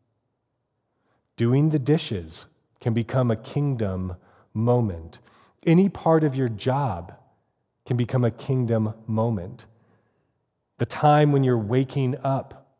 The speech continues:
or when you're first laying down to go to bed can become a kingdom moment. While you're playing The Sims,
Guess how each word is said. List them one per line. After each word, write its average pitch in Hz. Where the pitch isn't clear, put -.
or 117
when 113
you're 113
first 139
laying 123
down 107
to 123
go 110
to 110
bed 98
can 127
become 113
a 135
kingdom 107
moment. 123
While 107
you're 127
playing 135
The 139
Sims, 127